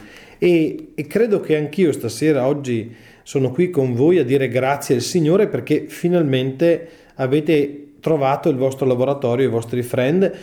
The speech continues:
con i quali potete costruire qualcosa di straordinario. Oggi, eh, avete cercato di conoscervi un po' di più. Guardate che questo è estremamente importante perché,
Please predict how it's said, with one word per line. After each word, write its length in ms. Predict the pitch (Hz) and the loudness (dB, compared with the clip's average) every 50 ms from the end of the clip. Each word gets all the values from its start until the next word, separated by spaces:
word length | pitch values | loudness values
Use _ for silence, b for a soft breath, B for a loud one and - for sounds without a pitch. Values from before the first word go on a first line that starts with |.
| B B | B B
con 160 | B - 160 160 | B -2 0 0
i 60 | 160 | 2
quali 240 | 165 196 214 214 - | 2 2 0 0 0
potete 400 | 170 170 - 175 170 170 165 - | -2 -2 -2 0 -2 -2 -4 0
costruire 800 | 170 170 165 - - 170 165 175 180 196 202 202 196 190 175 - | -2 -2 -2 -2 -2 0 2 4 4 4 4 4 2 2 0 0
qualcosa 400 | - 151 143 - 156 156 147 151 | -2 -2 0 0 0 0 2 2
di 100 | 143 131 | 0 0
straordinario. 1000 | 143 - 135 127 120 117 120 123 113 107 101 98 98 104 101 - - - - - B B B B B B B B B B | 0 0 0 0 0 2 0 0 0 0 -2 -2 -4 -8 -10 -10 -12 -18 -20 -20 B B B B B B B B B B
Oggi, 580 | - 208 220 190 202 165 131 - - - - - b b b b b b | 2 2 2 4 2 2 2 0 -6 -10 -16 -20 b b b b b b
eh, 360 | - - 52 50 50 - - - | -12 -10 -10 -10 -10 -12 -12 -4
avete 380 | - 147 156 180 180 180 156 | -2 2 2 2 2 2 0
cercato 500 | - 160 139 - - 175 165 170 170 170 | 0 -2 -4 -2 -2 -2 -2 0 0 -2
di 100 | 143 135 | -2 -2
conoscervi 600 | 131 - 139 139 151 160 151 - 165 135 123 127 | 0 0 2 2 2 0 0 0 -2 0 0 2
un 180 | 127 123 120 120 | 2 0 0 0
po' 140 | 127 127 117 | 0 -2 0
di 100 | 113 110 | 0 -4
più. 480 | 110 113 110 110 104 101 - - - - - - - - - - - - | -4 -4 -2 -2 -2 -2 -6 -10 -16 -20 -20 -20 -20 -20 -20 -20 -14 -4
Guardate 260 | - 170 202 226 262 | -2 -2 0 0 0
che 140 | 233 190 - | -2 0 0
questo 320 | 190 180 180 - - 170 | 0 0 0 2 0 0
è 60 | 143 | 0
estremamente 560 | 131 - - 151 151 147 151 180 202 190 190 | 0 -2 -2 -2 0 0 2 2 2 2 0
importante 600 | 135 120 120 127 117 - - 120 113 113 110 123 | -2 -2 -2 -4 -4 -4 -4 -4 -4 -4 -4 -6
perché, 440 | 117 139 135 - 185 180 160 - B | -6 -6 -4 0 0 0 0 -2 B